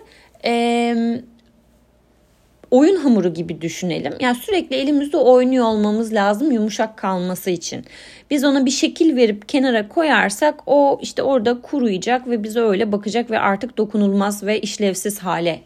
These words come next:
gelmiş olacak ve biz onu atacağız yani gün sonunda. O yüzden o hamur sürekli elimizde olması gerek. Yani bir kere yaptım bittilik bir şey değil bu.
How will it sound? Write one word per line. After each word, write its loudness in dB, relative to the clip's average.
gelmiş -10
olacak -10
ve -4
biz -12
onu -6
atacağız -6
yani -10
gün -10
sonunda. -12
O 2
yüzden 2
o 2
hamur -2
sürekli -2
elimizde 2
olması 2
gerek. -10
Yani -2
bir -2
kere 2
yaptım 2
bittilik -4
bir -8
şey -2
değil 2
bu. -6